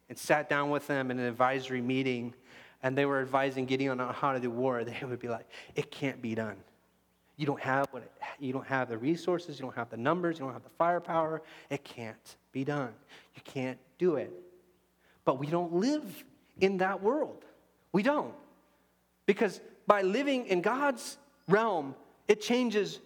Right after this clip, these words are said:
the way we think. To where some people of this world, the cookie cutter people, look at you and say, "Eh, they got a little few screw loose." And I tell you what, we may at the Awakening have a few people with the screw loose,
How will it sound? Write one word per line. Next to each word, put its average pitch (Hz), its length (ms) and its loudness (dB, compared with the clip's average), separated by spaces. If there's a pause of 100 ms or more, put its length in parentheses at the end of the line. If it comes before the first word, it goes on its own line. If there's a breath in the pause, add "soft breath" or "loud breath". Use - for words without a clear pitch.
the 185 80 6
way 220 140 4
we 196 100 -4
think. 190 380 0 (1040)
To 233 100 4
where 214 260 2
some 277 320 2
people 277 320 2
of 208 120 -2
this 196 160 0
world, 208 400 2
the 190 120 0
cookie 277 240 2
cutter 240 260 2
people, 208 400 2
look 233 160 2
at 233 180 0
you 277 240 2
and 226 120 0
say, 220 380 2
"Eh, 269 220 0
they 262 120 0
got 254 180 -2
a 254 60 4
little 247 180 2
few 240 220 -8 (100)
screw 240 360 0
loose." 175 360 0 (1800 soft breath)
And 196 140 6
I 196 100 2
tell 262 180 2
you 262 120 0
what, 240 280 0 (580)
we 240 180 4
may 254 260 2
at 208 100 0
the 208 60 -2
Awakening 208 380 2
have 185 180 0
a 175 40 -14
few 214 180 -4
people 220 280 -2
with 143 220 -2
the 151 80 -4
screw 185 300 -2
loose, 120 300 -6